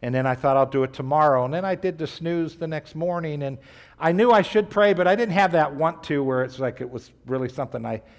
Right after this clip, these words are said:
had to do or I wanted to do. And I went through the week, and I, um, I just felt kinda bad because,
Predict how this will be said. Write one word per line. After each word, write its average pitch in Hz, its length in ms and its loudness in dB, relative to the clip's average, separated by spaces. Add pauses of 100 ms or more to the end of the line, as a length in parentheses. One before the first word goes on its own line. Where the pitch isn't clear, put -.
(640)
had 143 440 0
to 135 60 0
do 135 340 0
or 110 200 2
I 101 40 0
wanted 127 480 0
to 127 80 -2
do. 123 360 -2 (500)
And 135 400 -2
I 160 100 -2
went 240 200 -2
through 226 200 -6
the 170 120 0
week, 170 380 2
and 147 120 -2
I, 139 180 -2 (340)
um, 123 420 2
I 151 100 -4
just 208 200 -8
felt 165 260 4 (300)
kinda 196 400 0
bad 170 520 2
because, 151 400 -4